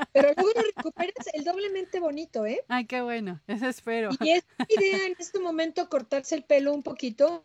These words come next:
Speaker 1: para que se te fortalezca y verás que lo vas a recuperar, pero al triple de precioso.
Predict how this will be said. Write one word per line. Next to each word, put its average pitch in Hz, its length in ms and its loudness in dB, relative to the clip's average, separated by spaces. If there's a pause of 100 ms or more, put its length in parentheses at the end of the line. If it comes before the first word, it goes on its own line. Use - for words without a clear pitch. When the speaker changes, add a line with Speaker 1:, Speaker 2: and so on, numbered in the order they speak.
(100)
Speaker 1:
para 220 280 -4
que 208 340 -2 (460)
se 208 200 -4
te 202 160 -4
fortalezca 240 800 0
y 254 280 2
verás 269 300 4
que 339 180 2
lo 302 160 6
vas 285 200 4
a 320 40 4
recuperar, 269 720 0
pero 240 240 4
al 220 140 2
triple 302 400 -2
de 262 140 4
precioso. 220 600 -4